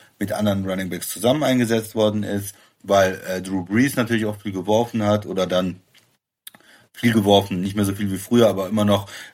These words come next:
äh, eine, eine Offense war, die auch, äh, mit dem Pass einiges gemacht hat. Und ja, aber er ist ein sehr, sehr, sehr guter Spieler und wenn man wirklich ihn füttert, äh, dann kommen einfach auch die Zahlen, dann kommen die großen Spiele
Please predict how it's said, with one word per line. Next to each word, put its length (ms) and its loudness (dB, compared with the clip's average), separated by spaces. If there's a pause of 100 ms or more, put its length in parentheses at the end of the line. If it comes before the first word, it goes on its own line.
äh, 200 2
eine, 180 0
eine 160 0
Offense 360 0
war, 180 6
die 140 -2
auch, 320 -6
äh, 100 -2
mit 200 -6
dem 120 -8
Pass 220 2
einiges 380 0
gemacht 380 0
hat. 180 -2 (320)
Und 340 -4 (460)
ja, 380 0
aber 240 4
er 180 0
ist 320 -2 (500)
ein 80 -10
sehr, 140 2
sehr, 200 2
sehr 120 -2
guter 260 -6
Spieler 460 0
und 260 -4 (280)
wenn 200 2
man 220 6
wirklich 480 -2
ihn 380 0 (800)
füttert, 580 2 (140)
äh, 320 -2
dann 420 0 (600)
kommen 200 2
einfach 220 0
auch 140 -2
die 140 -4
Zahlen, 340 2
dann 140 -4
kommen 320 2
die 260 -4
großen 400 -6
Spiele 560 0